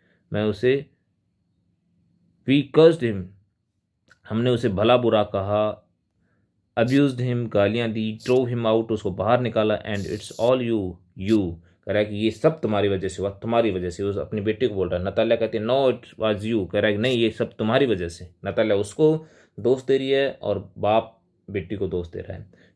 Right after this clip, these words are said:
चुबुको, "I tell you, it is not my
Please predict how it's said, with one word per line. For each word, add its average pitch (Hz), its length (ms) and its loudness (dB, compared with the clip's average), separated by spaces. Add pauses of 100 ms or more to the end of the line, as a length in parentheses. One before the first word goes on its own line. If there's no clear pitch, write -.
चुबुको, 156 540 2
"I - 20 -2
tell 123 540 -2
you, 123 260 -4
it 113 140 -6
is 123 280 -4
not 123 200 -4
my 120 160 -4